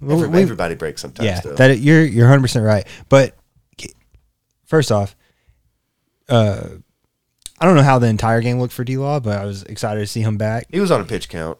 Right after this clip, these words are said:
Speaker 1: Yeah, and he, and he had the, the one, like, forced, uh, well, actually, it, it, it ended up being a, a forward pass, but got after, got after him and looked really good. Um, and, uh, I mean, I just can't talk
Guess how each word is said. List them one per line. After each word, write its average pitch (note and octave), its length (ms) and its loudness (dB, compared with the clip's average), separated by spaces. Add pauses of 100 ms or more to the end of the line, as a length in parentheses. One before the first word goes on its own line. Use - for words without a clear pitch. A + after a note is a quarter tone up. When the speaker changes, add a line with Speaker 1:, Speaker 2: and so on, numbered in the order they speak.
Speaker 1:
Yeah, G#2+ 220 -4
and G#2+ 160 -4
he, C3+ 280 0
and B2 80 -2
he A#2 80 0
had A#2+ 200 0
the, G#2+ 380 -4
the A#2 200 -6
one, G#2+ 440 -4
like, F#2+ 280 -14
forced, - 680 -10 (160)
uh, G2+ 480 -8 (400)
well, C3+ 160 2
actually, B2+ 460 -2
it, A2+ 120 -2
it, A#2 280 -8 (220)
it C#3+ 260 -2
ended C#3 200 0
up A2+ 60 -4
being A#2+ 360 -2
a, G#2 320 -6
a A#2 80 -6
forward A2 320 -4
pass, G2 420 -8
but G2+ 400 -6 (340)
got A2+ 220 -2
after, G#2+ 560 -4
got A#2 160 -2
after A2 280 -4
him A2+ 120 -4
and G#2+ 100 -4
looked G#2+ 180 -8
really G#2+ 220 -4
good. G#2+ 300 -4 (420)
Um, G2+ 600 -6
and, G#2+ 680 -8 (120)
uh, - 460 -18 (800)
I B2+ 40 -6
mean, A#2+ 120 0
I B2 80 0
just C3+ 140 -4
can't G#2 180 -6
talk E2+ 240 -8